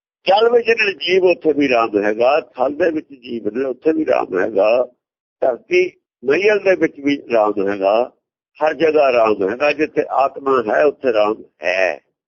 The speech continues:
"ਆਤਮ ਰਾਮ ਲਿਓ ਪ੍ਰਵਾਨ।"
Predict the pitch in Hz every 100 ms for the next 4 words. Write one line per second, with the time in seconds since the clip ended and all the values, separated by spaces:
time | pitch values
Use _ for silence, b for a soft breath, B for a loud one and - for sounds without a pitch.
0 | _ _ _ _ _ - 160 180 151 185
1 | 175 160 165 175 170 160 151 143 143 135
2 | 131 123 113 113 123 123 117 104 85